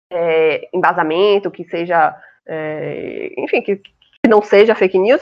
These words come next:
ele pode achar uma brecha aí pra dizer que foi, ah, porque não foi julgado ainda em terceira instância, então não vale ainda. Então, assim, é, é perigoso, é uma lei super perigosa de passar, é, independente se a gente concorde ou não, né, com quem tá sendo acusado agora de fake news,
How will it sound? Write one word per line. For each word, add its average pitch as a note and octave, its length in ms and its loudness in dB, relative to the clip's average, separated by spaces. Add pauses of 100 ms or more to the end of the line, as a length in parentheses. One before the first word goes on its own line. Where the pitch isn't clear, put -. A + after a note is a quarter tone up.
ele C#5 140 4
pode C#5 200 2
achar - 160 2
uma A#4 140 6
brecha B3 340 4
aí C4 80 2
pra F#3+ 100 0
dizer C#4 120 0
que C#4 100 -8
foi, A3 280 0
ah, A#3+ 200 4
porque B3 220 -8
não C4 160 -4
foi B3 140 2
julgado A3+ 360 0
ainda A#3 220 0
em B3+ 40 -6
terceira A#3+ 380 -6
instância, G3 500 -10
então F#3+ 280 -10
não G#3+ 120 -2
vale G3 240 2
ainda. F3 340 -8 (680)
Então, A#3 260 0
assim, B3+ 320 0 (100)
é, - 280 2
é - 40 2
perigoso, C#4 460 2
é G3+ 60 -2
uma G#3 180 -2
lei G#3+ 140 -4
super D#4 220 -12
perigosa G3+ 460 -6
de G3 60 -20
passar, F#3 380 -8 (420)
é, F3 400 -4 (120)
independente A3+ 640 0
se - 40 -6
a G3+ 40 0
gente G3+ 140 -6
concorde G#3 500 2
ou A3 160 2
não, G3 300 0 (200)
né, F3+ 120 -12
com F3+ 160 -6
quem F#3+ 140 -6
tá F3+ 140 0
sendo F3 240 -8
acusado E3+ 440 -2
agora D#3+ 240 -4
de D#3 80 -16
fake D#3+ 240 -10
news, G#3+ 260 -4